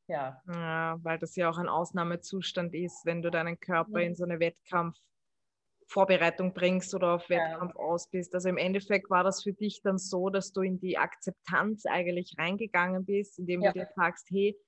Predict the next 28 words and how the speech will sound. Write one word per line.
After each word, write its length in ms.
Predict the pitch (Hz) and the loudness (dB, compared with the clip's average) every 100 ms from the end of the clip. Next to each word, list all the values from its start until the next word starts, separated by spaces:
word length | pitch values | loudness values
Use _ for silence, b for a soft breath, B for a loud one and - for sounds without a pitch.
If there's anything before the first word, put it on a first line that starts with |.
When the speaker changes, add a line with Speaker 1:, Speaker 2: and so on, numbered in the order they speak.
| _ - | _ -12
Speaker 2:
ich 180 | 202 | 0
akzeptiere, 1160 | - 190 - - 190 - - 208 196 196 196 214 B B _ | 0 0 -2 -8 -8 -8 -2 0 2 4 4 2 B B _
dass 440 | - 196 - - - | 4 4 2 -4 -12
ich 160 | 202 | -8
das 220 | - 190 208 | 0 0 2
nicht 260 | 196 - | -2 -4
sein 340 | - 202 175 190 | -2 0 2 4
muss, 540 | 208 240 - - - - | 6 6 2 -8 -14 2
weil 200 | 190 185 | 6 6
Speaker 1:
Ja, 20 | |
Speaker 2:
ich 200 | 185 - | 2 -2
nicht 160 | 202 | -2
Speaker 1:
genau. 20 | 220 | 0
Speaker 2:
davon 380 | 175 160 190 | 0 0 0
leben 280 | 196 196 190 | 0 0 2
muss. 420 | 196 226 269 - - b b - | 4 4 4 -4 -16 b b -8
Speaker 1:
Genau. 120 | 180 | -4
Speaker 2:
Und 460 | 156 240 254 - - | 2 2 2 -4 -2
du 120 | 202 | 2
hast 280 | 196 196 - | 2 2 -4
dich 140 | 208 | 0
aber 160 | 196 190 | 2 2
dann, 480 | 190 185 190 185 - | 2 2 0 -2 -4
wenn 140 | 180 180 | -2 -2
ich 100 | 180 | -2
das 180 | 190 - | -6 -4
so 80 | |
raussehe, 680 | 185 165 175 185 - 196 196 | 2 4 4 2 0 2 0